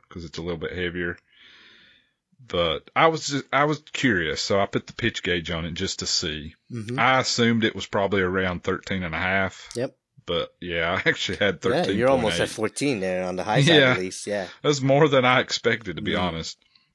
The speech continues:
Speaker 1: Now, at that head s-, at that high head speed, I could bog it if I, you know, got in the collective and the cyclic at the same time.
Speaker 2: Yeah.
Speaker 1: Like,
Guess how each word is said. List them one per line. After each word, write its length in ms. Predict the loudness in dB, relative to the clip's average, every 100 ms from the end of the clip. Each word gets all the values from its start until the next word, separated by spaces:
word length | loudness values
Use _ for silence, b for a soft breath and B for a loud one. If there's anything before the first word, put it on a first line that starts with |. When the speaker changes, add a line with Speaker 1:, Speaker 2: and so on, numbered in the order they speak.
| _ _ _ _ _ -8
Speaker 1:
Now, 420 | 0 4 4 2 0
at 300 | 4 4 4
that 180 | 4 2
head 260 | 4 2 0
s-, 120 | -8 -2
at 180 | -2 0
that 140 | 0 0
high 240 | 0 0
head 260 | 2 0 0
speed, 520 | -4 -2 -2 -4 -10 b b b b b b _ _ _
I 200 | 2 2
could 300 | 0 -6 -2
bog 360 | 2 4 2
it 120 | 0 -2
if 240 | -2 -2
I, 520 | 0 2 0 0 -2 -6 B B _ _ _ _ _ _ _ _ _ _ _ _
you 120 | -4
know, 180 | -2 -2
got 400 | -2 0 0 -2 -2
in 300 | 0 0 -2
the 180 | -6 -8 _ _ -16 -4
collective 580 | 0 0 0 -4 -4 -6
and 280 | -2 -2 0
the 60 | -2
cyclic 500 | 0 0 -2 -8 -10
at 160 | -12 -12
the 60 | -10
same 280 | -12 -10
time. 360 | -8 -10 -10 -16 _ _
Speaker 2:
Yeah. 160 | -6
Speaker 1:
Like, 180 | -6 -6